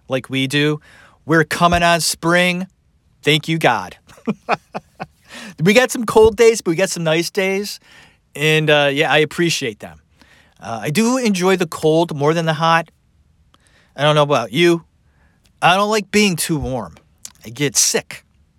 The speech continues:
when it's too hot. Uh, I prefer the cold, I do.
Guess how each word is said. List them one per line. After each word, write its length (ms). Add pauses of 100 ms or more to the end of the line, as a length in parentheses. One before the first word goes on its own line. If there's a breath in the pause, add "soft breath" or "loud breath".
(120)
when 120
it's 120
too 140
hot. 400 (880 soft breath)
Uh, 280
I 100
prefer 360
the 80
cold, 420
I 60
do. 420